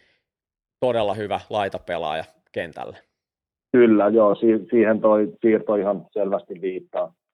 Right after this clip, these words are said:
Speaker 2: Ne ovat todella, todella tärkeässä roolissa, niin kuin sanoit,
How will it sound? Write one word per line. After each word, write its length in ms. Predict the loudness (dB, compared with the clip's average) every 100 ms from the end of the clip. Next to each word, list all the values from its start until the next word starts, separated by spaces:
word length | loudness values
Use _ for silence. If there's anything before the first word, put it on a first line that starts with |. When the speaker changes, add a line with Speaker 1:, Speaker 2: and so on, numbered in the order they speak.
| -16 -16 -2
Speaker 2:
Ne 100 | 4
ovat 200 | 8 6 4
todella, 480 | 0 4 6 4 2 -6 _ _ _ _ _ _ _
todella 280 | 4 8 8
tärkeässä 500 | 8 4 2 -4 -4
roolissa, 360 | -2 -2 -4 -6
niin 120 | -8
kuin 100 | -6
sanoit, 340 | -4 -4 -6